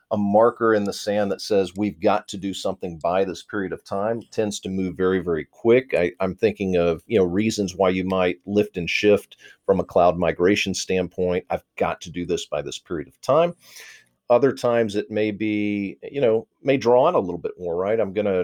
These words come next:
I'm gonna optimize. I'm maybe going to modernize. I'm gonna remove some technical debt. I wanna refactor, as you said earlier, uh, some of the ways I've been doing things, and, and I can, I can take a little bit longer on that. How,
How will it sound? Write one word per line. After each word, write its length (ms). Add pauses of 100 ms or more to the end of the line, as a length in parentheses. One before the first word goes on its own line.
(140)
I'm 100
gonna 240
optimize. 760
I'm 160
maybe 380
going 300
to 120
modernize. 800
I'm 120
gonna 180
remove 400
some 140
technical 440
debt. 240
I 60
wanna 220
refactor, 680
as 100
you 60
said 260
earlier, 500 (380)
uh, 80
some 180
of 60
the 60
ways 320
I've 120
been 140
doing 300
things, 480
and, 200
and 140
I 80
can, 280 (120)
I 40
can 140
take 200
a 40
little 120
bit 180
longer 440
on 140
that. 260 (500)
How, 480